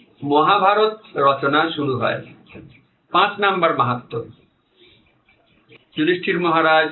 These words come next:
পঞ্চপাণ্ডব, দ্রৌপদী, তারা একটি বিশেষ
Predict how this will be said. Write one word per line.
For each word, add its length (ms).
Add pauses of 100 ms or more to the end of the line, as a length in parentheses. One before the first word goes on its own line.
(160)
পঞ্চপাণ্ডব, 840
দ্রৌপদী, 680 (720)
তারা 260
একটি 180
বিশেষ 480